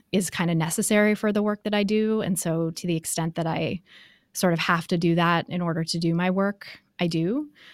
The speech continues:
But I really try not to take up an inordinate, inordinate amount of the spotlight. Like, you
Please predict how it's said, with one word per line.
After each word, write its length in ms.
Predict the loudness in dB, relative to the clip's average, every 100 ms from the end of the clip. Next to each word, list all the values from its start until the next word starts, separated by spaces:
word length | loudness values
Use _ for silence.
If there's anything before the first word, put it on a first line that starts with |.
| -20 _
But 240 | -2 4 6
I 80 | 6
really 320 | 6 4 4
try 240 | 2 2
not 200 | 2 -2
to 100 | -4
take 280 | -8 -6 -4
up 280 | -2 -2 -6 -20 -20 _
an 80 | -2
inordinate, 640 | 0 0 -2 -2 -2 -2 -4 _
inordinate 560 | 4 6 6 4 2 2
amount 320 | 2 2 0
of 140 | -2 -4
the 80 |
spotlight. 520 | -2 -2 -2 -2 -4 -4
Like, 220 | -6 -6
you 140 | -8